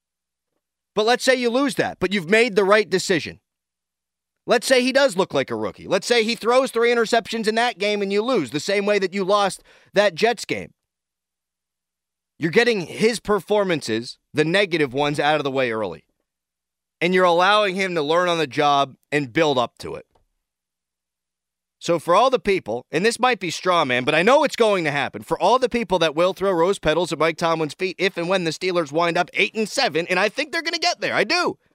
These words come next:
Don't count me among those who are going to be singing his praises.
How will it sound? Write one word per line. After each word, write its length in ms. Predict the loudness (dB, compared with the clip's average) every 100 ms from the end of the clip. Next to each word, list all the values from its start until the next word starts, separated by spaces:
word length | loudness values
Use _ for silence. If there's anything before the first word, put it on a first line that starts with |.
| _ _ _ _ _ _ _ _ _ _ _ _ _ _ -2
Don't 300 | 0 0 0
count 260 | 0 0
me 140 | 0 0
among 340 | 2 2 2
those 440 | 2 2 0 -4 -18 _ _ _
who 140 | 0 0
are 80 |
going 240 | 2 0 0
to 80 | -2
be 80 |
singing 320 | -4 -4 -4 -6
his 140 | -10
praises. 440 | -10 -12 -12 -20